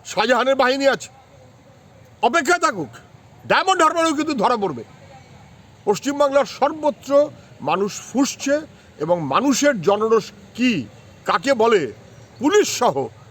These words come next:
তৃণমূলের নেতারা অনেক জায়গাতেই টের পাচ্ছেন। কালকে সন্দেশখালিতে আর একবার টের পেয়েছেন। আর এই অপরাধীদের মাথায় হাত দিয়ে মুখ্যমন্ত্রী বসে আছেন। যেদিন বিডিওকে মেরেছিল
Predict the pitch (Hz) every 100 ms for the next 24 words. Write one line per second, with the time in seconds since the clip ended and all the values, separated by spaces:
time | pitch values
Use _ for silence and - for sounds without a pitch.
0 | - 190 214 208 202 165 160 175 208 277
1 | - - - 247 339 370 370 370 269 247
2 | 185 196 - 233 302 - 170 160 240 -
3 | 147 151 180 196 196 247 240 - - 151
4 | 226 247 208 - 175 147 156 160 - 233
5 | - - - 151 165 226 180 165 233 247
6 | 247 277 302 311 320 254 151 175 202 247
7 | 254 - 135 208 190 180 190 233 - -
8 | - 165 - 202 190 170 151 143 165 -
9 | 127 - - - 165 196 165 220 247 277
10 | 277 262 262 262 269